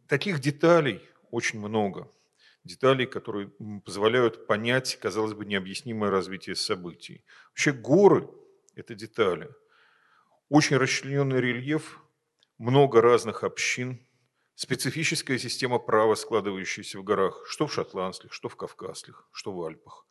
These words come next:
И много разных общин с разными, м, э, народами и обычаями, отличающихся.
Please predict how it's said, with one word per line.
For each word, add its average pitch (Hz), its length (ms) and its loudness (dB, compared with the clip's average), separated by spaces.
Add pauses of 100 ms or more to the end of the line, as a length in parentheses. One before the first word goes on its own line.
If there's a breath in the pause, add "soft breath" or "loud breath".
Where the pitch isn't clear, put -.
(600 loud breath)
И 139 360 2
много 139 680 6
разных 113 580 4
общин 120 760 -2
с - 500 0 (400 soft breath)
разными, 113 760 6 (200)
м, 113 520 -2 (800 soft breath)
э, 110 420 8
народами 123 540 4
и 110 40 2
обычаями, 113 920 0 (220)
отличающихся. 117 1200 -2